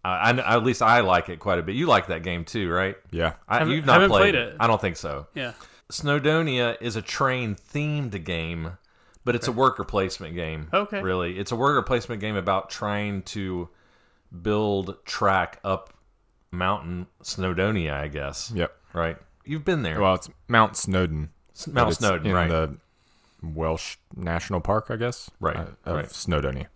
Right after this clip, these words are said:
Speaker 1: Is Tony Boydell from Wales?
Speaker 2: Not
Speaker 3: There's
Speaker 2: sure.
Speaker 3: a connection.
Speaker 1: I need to re-, research this. If you d-, don't know Snowdonia, it's a little bit older game. If you're kinda newer to the hobby, you may have heard of his more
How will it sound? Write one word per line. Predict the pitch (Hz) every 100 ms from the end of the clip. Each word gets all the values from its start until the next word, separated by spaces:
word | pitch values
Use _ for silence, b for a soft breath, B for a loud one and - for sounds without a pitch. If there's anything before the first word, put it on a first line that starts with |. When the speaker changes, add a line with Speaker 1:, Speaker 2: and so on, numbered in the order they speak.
| _ -
Speaker 1:
Is | -
Tony | 135 156 170
Boydell | 143 151 156 156
from | - 147 127
Wales? | 95 113 147 - - -
Speaker 2:
Not |
Speaker 3:
There's | 135 113
Speaker 2:
sure. | 101
Speaker 3:
a |
connection. | 117 120 - 123
Speaker 1:
I |
need | 95 92
to | -
re-, | 85 87
research | 82 90 - 82 -
this. | 80 73 - _ -
If | 143 -
you | 143
d-, | 143 123
don't | 113 160 131
know | 147
Snowdonia, | - 147 127 127 131 139
it's | 135
a |
little | 123 131
bit | 110 123 117 - -
older | 113 131 147 139 113
game. | 113 110 113 113
If | 107 127
you're | 107
kinda | - 127
newer | 117 120
to | 117
the | 98
hobby, | 117 123 123
you | 113 107
may | 110 139
have | 151
heard | 117 120
of | 104 95 - _ _ _ _ - 107 -
his | 123 113
more | 113